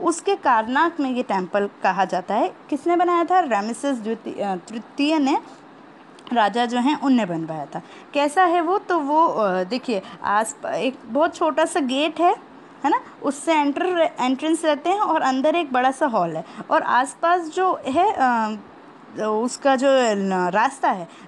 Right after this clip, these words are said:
रास्ते में इस तरह के पिलर्स खड़े हैं, तो वो, मतलब, ऐसे दिखते हैं कि जैसे सैनिक खड़े हैं आसपास, इतने बड़े-बड़े देख सकते हैं आप।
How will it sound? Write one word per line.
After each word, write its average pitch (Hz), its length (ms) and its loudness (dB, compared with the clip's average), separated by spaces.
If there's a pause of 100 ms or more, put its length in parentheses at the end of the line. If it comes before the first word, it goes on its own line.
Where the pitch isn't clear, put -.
रास्ते 262 340 2
में 392 140 0
इस 359 220 -2
तरह 381 200 2
के 370 140 -2
पिलर्स 330 500 0
खड़े 330 180 2
हैं, 403 320 0
तो 349 100 0
वो, 330 320 0
मतलब, 320 360 2
ऐसे 302 220 0
दिखते 302 300 -2
हैं 381 100 0
कि 381 80 -4
जैसे 320 260 -4
सैनिक 269 500 -2
खड़े 180 140 -4
हैं 175 260 -6
आसपास, 190 320 -8
इतने 247 200 -6
बड़े-बड़े 185 420 -2
देख 180 240 -4
सकते - 340 -12
हैं 160 80 -10
आप। 147 60 -14